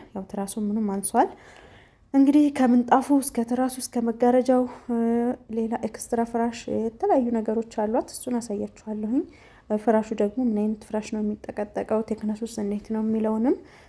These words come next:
እሱንም ትራሱንም፣ እ፣ ፍራሹንም፣ እ፣ አስገባላችኋለሁ ማለት ነው። እንግዲህ ይሄ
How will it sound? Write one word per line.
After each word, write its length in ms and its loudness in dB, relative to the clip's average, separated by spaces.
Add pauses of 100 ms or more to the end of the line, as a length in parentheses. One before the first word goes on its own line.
እሱንም 360 0
ትራሱንም፣ 560 -2 (100)
እ፣ 220 -2
ፍራሹንም፣ 500 -2 (340)
እ፣ 120 -6 (360)
አስገባላችኋለሁ 1000 -4
ማለት 240 0
ነው። 120 -2
እንግዲህ 300 -2
ይሄ 100 2